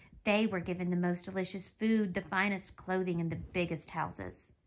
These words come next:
Out of Purusha's arms, the gods made the second kind of people, the noble warriors.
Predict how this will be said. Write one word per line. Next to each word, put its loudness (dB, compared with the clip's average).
Out 6
of -2
Purusha's 0
arms, 4
the -4
gods 0
made -2
the -10
second -8
kind -6
of -8
people, -8
the -2
noble 2
warriors. -2